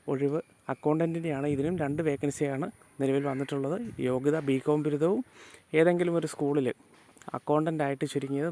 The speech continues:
നാല് വർഷത്തെ പ്രവൃത്തി പരിചയവുമാണ്. അതിനൊപ്പം സി എം എ, എ സി സി എ എന്നിവ അഭികാമ്യമായിട്ടും യോഗ്യതയിൽ പറയുന്നുണ്ട്. ഈ ജോലിക്ക് നാൽപത് വയസ്സിൽ താഴെയാണ് പ്രായം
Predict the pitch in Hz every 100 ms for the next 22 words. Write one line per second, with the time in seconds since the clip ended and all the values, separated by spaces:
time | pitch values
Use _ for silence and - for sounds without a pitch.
0 | 156 143 175 151 - 139 135 135 131 143
1 | 135 135 139 127 110 113 - - - -
2 | - - - 135 139 143 151 - 139 147
3 | 156 160 - - - - 139 135 151 175
4 | 175 165 143 147 233 233 131 135 160 170
5 | 170 147 143 165 214 156 139 135 143 160
6 | 147 131 131 120 107 107 - - - -
7 | 143 147 151 147 180 175 147 151 170 160
8 | 143 156 147 139 143 139 185 - - -
9 | - - _ - - - 160 147 160